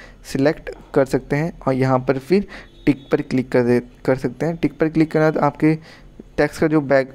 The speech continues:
मतलब बैकग्राउंड है वो आ जाएगा। जहाँ पर आपको इसको जितना बड़ा करना है उतना बड़ा करिए।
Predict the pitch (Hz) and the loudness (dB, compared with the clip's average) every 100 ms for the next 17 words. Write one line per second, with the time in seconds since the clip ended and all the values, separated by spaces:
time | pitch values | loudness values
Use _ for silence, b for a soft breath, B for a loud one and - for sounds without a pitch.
0 | - - 131 127 127 127 127 147 151 - | -10 -6 -2 0 2 2 2 0 0 -4
1 | 131 139 143 - 131 120 - - - - | -2 0 0 0 0 0 -4 -6 -16 -20
2 | B B B - 170 170 190 185 190 180 | B B B -2 0 2 2 2 2 2
3 | 196 160 147 180 170 170 165 160 156 151 | 2 0 0 0 2 2 2 2 2 2
4 | 151 147 147 147 143 170 | 2 2 2 2 0 -2